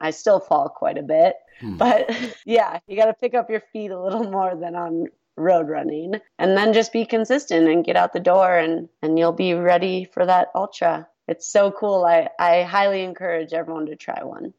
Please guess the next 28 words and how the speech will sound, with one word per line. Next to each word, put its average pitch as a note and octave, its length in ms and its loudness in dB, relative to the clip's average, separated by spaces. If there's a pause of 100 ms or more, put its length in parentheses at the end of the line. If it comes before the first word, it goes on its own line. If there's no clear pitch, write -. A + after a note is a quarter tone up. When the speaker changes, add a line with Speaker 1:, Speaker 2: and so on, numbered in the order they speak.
(360)
Speaker 2:
Have G#2+ 200 -4
you B2 60 6
ever A#2 300 0 (120)
laid G#2+ 300 0
down G#2+ 240 2
under G2 220 0
a E2+ 40 -4
tree G2+ 440 -2
during G2+ 240 0
an E2+ 40 -4
ultra? F#2+ 380 -4 (720)
That's - 160 -6
how G2 80 2
my F2 160 0
first - 260 -10
one E2 200 -6
went. D#2+ 160 -8 (580)
Speaker 1:
Yeah, A#3 680 0 (120)
for F#3 140 -14
sure. F#3+ 400 -2 (260)
<laughs> B3 280 -2
Speaker 2:
See, A#2+ 320 0
see, B2 180 -2
Angie, G#2+ 320 -2 (200)
I'm G#2+ 120 -2
in G#2+ 80 -4
good A2+ 160 0
company. G#2 420 -4